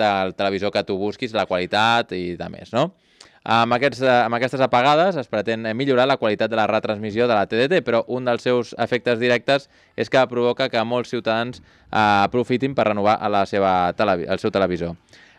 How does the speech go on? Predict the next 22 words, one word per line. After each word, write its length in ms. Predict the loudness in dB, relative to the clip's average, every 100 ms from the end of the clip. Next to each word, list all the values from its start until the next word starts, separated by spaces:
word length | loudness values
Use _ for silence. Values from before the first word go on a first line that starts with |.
| 0
Eh, 260 | 4 4 2
per 100 | 0
què 80 | 0
és 60 |
necessari 520 | -2 -2 0 0 -2 -4
aquesta 440 | -4 -4 0 2
apagada? 520 | 2 2 2 2 0 -4
Diu 300 | -12 -6 -4
que 120 | -2
no 80 | -2
és 60 | -4
un 160 | -4
canvi 560 | -2 -2 0 0 2 4
de 120 | 2
tecnologia 500 | 2 -2 -2 -2 0
en 80 | 0
si 100 | -2
mateix, 320 | -4 -2 -2
sinó 220 | -4 -6 0
que 180 | 0 0 _ _ _
deriva 760 | -2 0 2 2 2 2 0 2
directament 600 | 2 2 2 0 0 -2